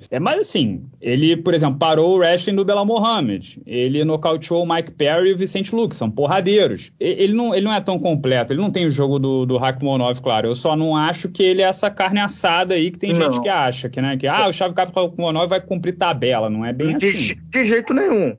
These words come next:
Speaker 2: Simplesmente o cara é o sétimo do ranking. Ele está à frente do ranking, inclusive, que o Rakhmonov. É um cara muito mais experimentado,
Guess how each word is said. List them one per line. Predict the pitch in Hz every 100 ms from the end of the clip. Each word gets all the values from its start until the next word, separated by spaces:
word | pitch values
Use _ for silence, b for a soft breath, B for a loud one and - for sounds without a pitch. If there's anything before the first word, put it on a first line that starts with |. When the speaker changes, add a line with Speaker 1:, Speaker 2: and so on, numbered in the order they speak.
| _
Speaker 2:
Simplesmente | - 165 185 165 175
o | 208
cara | 180
é | 202
o |
sétimo | - 170 165 170
do | 233 220
ranking. | 247 147 _ -
Ele | 113
está | 117 - 170
à |
frente | - 165 175 247
do | 226 202
ranking, | 127 170 196 190
inclusive, | 151 139 117 151 170 240 _ -
que | 170
o |
Rakhmonov. | 165 170 233 254 226 190
É | 117
um |
cara | 120 135
muito | 139 180 196
mais | 185 - 196
experimentado, | - 196 202 196 165 151 156 135 127 110